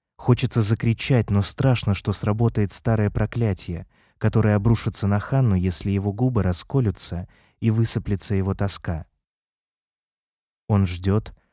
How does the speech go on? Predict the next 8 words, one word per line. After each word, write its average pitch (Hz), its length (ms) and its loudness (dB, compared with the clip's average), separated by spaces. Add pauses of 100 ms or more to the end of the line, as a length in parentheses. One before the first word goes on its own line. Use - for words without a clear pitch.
(500)
но 98 180 4
женщина 113 520 2
отступает 104 600 -2
назад 95 420 0
и 104 60 0
снова 110 400 0
становится 90 640 -2
лесом. 85 500 -4